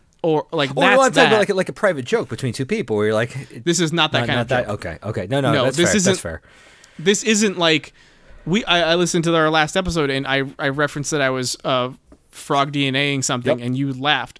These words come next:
Speaker 1: That is, like, referencing a thing. Like,
Speaker 2: Sure.
Speaker 1: that's referencing a thing we've both experienced. And then the, the extra, like, funny part about it is I'm finally using it in reference to Jurassic Park itself.
Speaker 2: Yes.
Speaker 1: So, like, it's, that is, like, a shared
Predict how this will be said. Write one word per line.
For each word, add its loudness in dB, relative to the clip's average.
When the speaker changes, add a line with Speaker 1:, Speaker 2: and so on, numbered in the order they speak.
Speaker 1:
That 0
is, 0
like, -2
referencing -2
a -8
thing. -4
Like, -4
Speaker 2:
Sure. 0
Speaker 1:
that's -2
referencing -2
a -10
thing -2
we've -2
both -2
experienced. -4
And -2
then -2
the, -2
the -6
extra, -4
like, -2
funny 0
part 0
about 0
it -4
is -2
I'm -2
finally -2
using 0
it -4
in -2
reference -4
to -4
Jurassic -4
Park -4
itself. -4
Speaker 2:
Yes. -12
Speaker 1:
So, -2
like, 0
it's, -4
that 0
is, 0
like, 0
a 0
shared 0